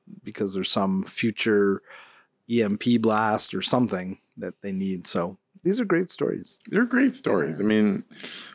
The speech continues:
Speaker 2: how would you tell if there, there was actually a time traveler? I mean, it's,
Speaker 1: Yeah.
Speaker 2: it's a fanciful thing that is often
Speaker 1: Wasn't it,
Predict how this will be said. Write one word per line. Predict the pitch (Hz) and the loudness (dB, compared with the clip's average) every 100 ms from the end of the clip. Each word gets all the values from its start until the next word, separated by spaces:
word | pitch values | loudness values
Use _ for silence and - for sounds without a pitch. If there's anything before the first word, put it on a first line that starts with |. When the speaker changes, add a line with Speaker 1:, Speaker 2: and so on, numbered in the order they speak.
| - | -2
Speaker 2:
how | 170 | 4
would | 165 | 4
you | 117 | 4
tell | 95 107 87 | 4 2 4
if | 87 - | 2 2
there, | 92 76 73 | 2 2 2
there | 80 | 4
was | 80 73 | 4 4
actually | 73 - 82 73 | 0 0 0 0
a | |
time | - 73 71 | 2 0 0
traveler? | 73 60 57 57 76 | 0 0 -2 -2 -4
I | 113 | 0
mean, | 117 101 | 4 4
it's, | 104 92 | 4 0
Speaker 1:
Yeah. | 80 | -2
Speaker 2:
it's | 107 101 | 0 4
a | 92 | 2
fanciful | 87 107 113 120 104 98 87 | 2 2 2 2 0 0 0
thing | 90 87 | 2 4
that | 82 | 4
is | 78 - | 4 2
often | - 76 76 156 | 0 0 2 4
Speaker 1:
Wasn't | 190 247 214 | 4 4 4
it, | 190 | 0